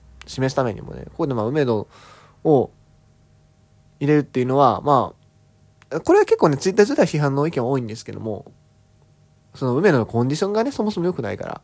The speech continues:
うん。まあ、そこ考慮したら確かになっていう気はするんだけども、でもまあ、あー、今の流れ考えたら、そうやってこう、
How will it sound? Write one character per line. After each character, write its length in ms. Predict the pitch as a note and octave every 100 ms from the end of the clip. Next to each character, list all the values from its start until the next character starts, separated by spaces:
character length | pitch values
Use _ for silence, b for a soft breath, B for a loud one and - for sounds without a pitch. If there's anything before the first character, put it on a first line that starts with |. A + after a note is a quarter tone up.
| b b b b b b _ G#2+
う 40 |
ん。 260 | G2 F2+ G#2
ま 120 | - -
あ、 60 |
そ 100 | C#3+
こ 80 | A3
考 140 | - F#3+
慮 80 |
し 40 | D#3
た 100 | A#2+
ら 40 |
確 160 | C3 -
か 60 |
に 80 | G2+
な 80 | A2
っ 20 |
て 120 | G#2
い 20 | F#2+
う 0 |
気 80 |
は 80 | B2+
す 80 | D3
る 80 | B2
ん 60 |
だ 100 | G2+
け 100 | -
ど 60 | G2
も、 120 | G2+
で 80 | D#3
も 120 | F3+
ま 240 | G3 D#3 B B B B B B _ _
あ、 460 | B2 A#2+ A#2+ A#2 A#2
あ 20 |
ー、 40 | B2
今 180 | A#3+
の 140 | D#3+ F#3+
流 80 | G3+
れ 80 |
考 260 | E3 A3 B3 D4
え 80 | F#3+
た 120 | C#3
ら、 160 | C#3
そ 220 | - D#3+ D#3+
う 20 |
や 60 |
っ 20 | D#3
て 240 | - A2
こ 580 | A2 G#2 G2+ G2+ G2
う、 40 | -